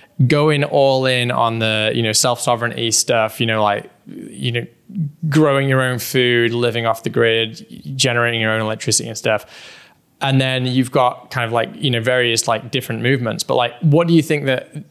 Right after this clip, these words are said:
what do you think we actually need to do as individuals and as kind of collectives to, like, combat this stuff? Because there is a lot of momentum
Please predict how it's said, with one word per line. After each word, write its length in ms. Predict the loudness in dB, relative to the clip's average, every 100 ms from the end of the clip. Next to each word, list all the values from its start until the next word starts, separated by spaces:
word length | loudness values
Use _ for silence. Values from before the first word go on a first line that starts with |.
| -20 -20 -16 -2
what 160 | 2
do 80 | 4
you 40 | 4
think 220 | 2 4
we 140 | 4
actually 180 | 2 0
need 140 | 0
to 80 | 0
do 160 | 2 2
as 100 | 2
individuals 580 | 0 -2 0 2 2 0
and 240 | -2 0 0
as 200 | 0 0
kind 180 | -2 -4
of 80 |
collectives 800 | -4 -2 -2 2 2 2 0 -4 -2
to, 340 | 0 2 2
like, 340 | 0 -2 -4 -8
combat 380 | -2 0 0 -2
this 120 | -4
stuff? 260 | -2 -4
Because 260 | -2 0 -2 -4 -10 0
there 120 | 2
is 100 | 4
a 60 | 2
lot 200 | 2 2
of 60 |
momentum 560 | 2 0 0 -2 -4